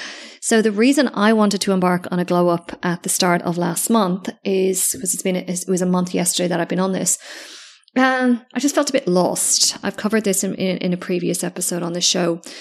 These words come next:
but I just felt, yeah, quite lost. We come back from our big trip and I just stopped, was just finishing fe-, breastfeeding Wilder. And I just felt quite lost, which is quite unusual for me. And I also had a, quite a big lack of confidence. I think there was a,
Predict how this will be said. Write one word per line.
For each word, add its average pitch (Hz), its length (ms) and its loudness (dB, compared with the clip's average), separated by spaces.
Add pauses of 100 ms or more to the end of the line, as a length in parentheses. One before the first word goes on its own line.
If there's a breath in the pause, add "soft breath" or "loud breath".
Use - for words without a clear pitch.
(260 loud breath)
but 220 80 4
I 214 60 4
just - 100 0
felt, 269 140 2
yeah, 240 160 4
quite - 240 0
lost. 185 360 0
We 190 160 2
come 196 160 -4
back 190 160 0
from 202 140 -2
our 190 80 2
big 185 220 2
trip 175 480 0 (240)
and 175 600 -2 (120)
I 170 220 -4 (100)
just 190 160 2
stopped, - 500 -4
was 185 100 0
just - 220 0
finishing 175 380 0
fe-, - 360 -8
breastfeeding 180 420 -2
Wilder. 175 460 2 (640 loud breath)
And 208 520 2
I - 80 -14
just - 180 -6
felt 339 200 -4
quite - 300 -4
lost, 175 680 0
which - 120 -4
is - 80 0
quite 311 200 2
unusual 240 420 4
for 180 160 -6
me. 175 260 -2 (520 loud breath)
And 190 580 2
I - 220 -12
also 214 260 2
had 185 160 -4
a, 185 40 0
quite - 340 -4
a - 100 -2
big 220 220 4
lack 196 180 0
of - 140 -6
confidence. 285 840 0
I 247 40 -4
think 254 160 0
there 262 100 2
was 233 100 -2
a, 240 120 4